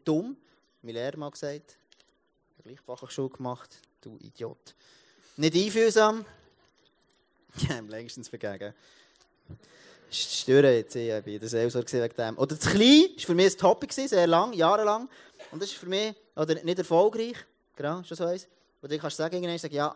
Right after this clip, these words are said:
alle anderen, die können es weiterbringen als ich. Und irgendwann kleben die, die Kleberli wirklich an dir und sind wir einverstanden, es sieht eigentlich blöd aus, oder? Das, das, das Kleinsein ist für mich mega lang,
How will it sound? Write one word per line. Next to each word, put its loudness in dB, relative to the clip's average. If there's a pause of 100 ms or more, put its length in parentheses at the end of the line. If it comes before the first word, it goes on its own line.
alle 2
anderen, -2
die -6
können -2
es -8
weiterbringen -4
als -6
ich. -4 (460)
Und 0
irgendwann 4
kleben -2
die, -2
die -12
Kleberli -2
wirklich -6
an -4
dir 0 (380)
und -4 (160)
sind -10
wir -4
einverstanden, -4
es -10
sieht -6
eigentlich -6
blöd -4
aus, -10
oder? -8 (1500)
Das, -16
das, -16
das -8
Kleinsein -4
ist -10
für -12
mich -4
mega -4
lang, -2